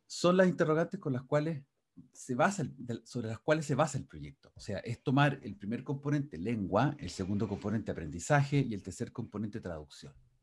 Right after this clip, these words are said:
Y lo llevaríamos a uno, a, a, a, a, a este estado de las cosas, pensando en que, acá digo, el enfoque es reflexivo y concluyente. Es decir,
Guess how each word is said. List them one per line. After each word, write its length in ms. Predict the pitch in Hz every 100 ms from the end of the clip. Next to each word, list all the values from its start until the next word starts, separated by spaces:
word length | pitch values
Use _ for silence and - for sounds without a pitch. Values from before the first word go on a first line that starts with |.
| _ _ _ _ _ _ _
Y 140 | 170
lo 80 | 196
llevaríamos 560 | 175 156 156 180 185 151
a 80 |
uno, 400 | 151 170 175 175 -
a, 120 | 123
a, 460 | 135 - 104 - -
a, 80 | 117
a, 560 | - 110 - 123 -
a 80 | 127
este 140 | 139 143
estado 240 | 147 147
de 60 | 151
las 100 | -
cosas, 400 | 139 - - - - _ _
pensando 440 | 107 98 131 127
en 80 | 135
que, 320 | 135 135 - - _
acá 220 | 98 85
digo, 200 | 80 76 -
el 120 | 98
enfoque 280 | 101 120 117
es 80 | 107
reflexivo 720 | 98 98 - 135 131 135 139 - _
y 120 | 107
concluyente. 800 | 101 104 - 107 107 98 - - - _ _ _ _ _ _ -
Es 100 | 120
decir, 400 | 127 139 120 -